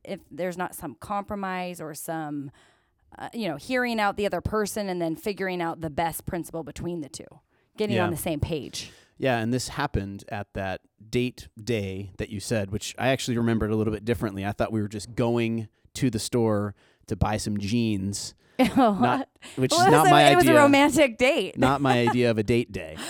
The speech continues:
Speaker 1: Well, we had no kids. I think that's
Speaker 2: Yeah.
Speaker 1: what it was. Just
Speaker 2: Oh,
Speaker 1: you and I.
Speaker 2: you're right. It was a date day.
Speaker 1: It was a date. <laughs>
Speaker 2: Yeah. And so at this, um, shopping excursion,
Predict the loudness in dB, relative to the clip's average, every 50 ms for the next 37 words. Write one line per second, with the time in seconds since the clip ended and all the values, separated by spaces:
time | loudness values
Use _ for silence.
0 | -12 -14 -12 -4 0 2 2 4 4 4 4 4 6 6 4 4 4 2 2 2
1 | 2 0 -4 -10 -14 -12 -4 -2 0 0 0 0 0 0 0 0 -2 -2 -2 -2
2 | -4 -4 -6 -6 -8 -2 0 0 0 0 0 0 2 2 2 2 0 -2 -6 -8
3 | -12 -14 -2 2 4 6 6 4 4 0 0 0 0 0 0 -2 -2 -4 -2 0
4 | 0 0 2 2 0 2 2 0 0 -2 -2 -2 -2 -2 -2 -4 -10 -14 -18 -20
5 | _ _ _ _ _ _ -4 0 2 2 2 2 0 -4 -8 -8 -4 0 2 2
6 | 2 2 2 0 -2 -4 -8 -10 -6 -4 -2 0 0 -2 -2 0 0 0 0 0
7 | -2 -4 -6 -8 -10 -12 -14 -18 -20 -18 -14 -10 -10 -8 -8 -8 -8 -10 -12 -10
8 | -4 -2 -2 0 2 2 2 2 0 0 -2 -2 -4 -2 -2 0 0 0 0 0
9 | -2 -2 -4 -4 -8 -10 -12